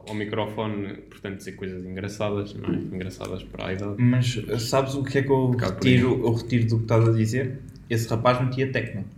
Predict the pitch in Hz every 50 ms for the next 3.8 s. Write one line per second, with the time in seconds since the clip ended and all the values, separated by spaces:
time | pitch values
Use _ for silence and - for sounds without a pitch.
0 | - - - - - - - - - 107 107 110 110 123 113 117 135 135 135 135
1 | 131 131 131 - - - - - - 131 123 117 110 110 101 92 87 92 87 -
2 | - - - - 110 110 107 107 - - 113 117 117 113 117 117 117 113 - -
3 | - 113 110 113 - - - - 98 98 - - - - -